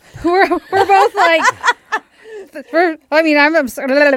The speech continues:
can't even talk. I'm still processing this.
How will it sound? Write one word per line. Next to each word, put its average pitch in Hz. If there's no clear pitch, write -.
can't 277
even 330
talk. 269
I'm 254
still 269
processing 294
this. 214